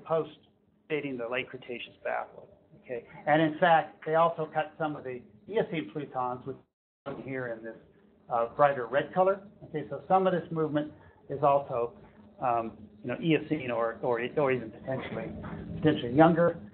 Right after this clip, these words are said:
Um, nice, nice linear valleys in here.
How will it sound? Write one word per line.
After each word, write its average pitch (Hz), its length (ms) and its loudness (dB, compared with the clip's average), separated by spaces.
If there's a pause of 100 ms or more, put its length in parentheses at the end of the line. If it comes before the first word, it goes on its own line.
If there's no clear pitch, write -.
(240)
Um, 117 300 -2 (880)
nice, 185 320 10 (500)
nice 190 320 0
linear 170 340 -2
valleys 151 460 2 (320)
in 143 160 -8
here. 143 360 -6